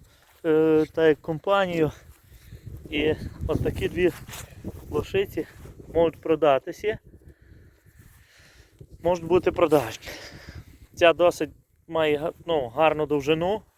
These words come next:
Зараз ми її покажемо маму. Е, тато її герой. Е, маму ми зараз її покажемо.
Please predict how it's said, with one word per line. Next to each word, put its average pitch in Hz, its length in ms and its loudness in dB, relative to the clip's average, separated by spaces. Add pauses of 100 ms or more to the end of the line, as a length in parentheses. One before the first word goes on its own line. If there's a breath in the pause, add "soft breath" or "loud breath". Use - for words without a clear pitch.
(140)
Зараз 151 260 0
ми 160 100 -4
її 151 140 -2
покажемо 147 480 0
маму. 165 480 -4
Е, 151 220 0 (160)
тато 160 300 0
її 156 240 0
герой. 185 420 2 (580)
Е, 147 180 -2
маму 156 360 -2
ми 151 160 -4
зараз 156 340 2
її 156 120 -2
покажемо. 165 680 0